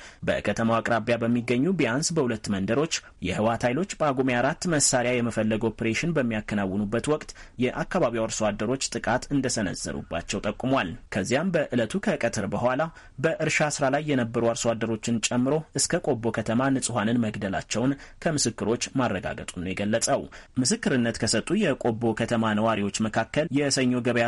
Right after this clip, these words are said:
ሰፈር ነዋሪ የሆነ አንድ ግለሰብ ጳጉሜ አራት ከቀኑ ስምንት ሰዓት አካባቢ የትግራይ ኃይሎች አራት ሰዎችን ሲገድሉ በቤቱ መስኮት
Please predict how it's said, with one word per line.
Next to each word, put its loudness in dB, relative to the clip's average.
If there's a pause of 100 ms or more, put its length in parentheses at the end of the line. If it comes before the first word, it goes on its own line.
ሰፈር 0
ነዋሪ 2
የሆነ 2 (160)
አንድ -2
ግለሰብ 2 (320)
ጳጉሜ -2
አራት 0
ከቀኑ 2
ስምንት 2
ሰዓት 2
አካባቢ 0 (120)
የትግራይ 0
ኃይሎች 0
አራት 0
ሰዎችን 0
ሲገድሉ 0 (400)
በቤቱ 0
መስኮት 0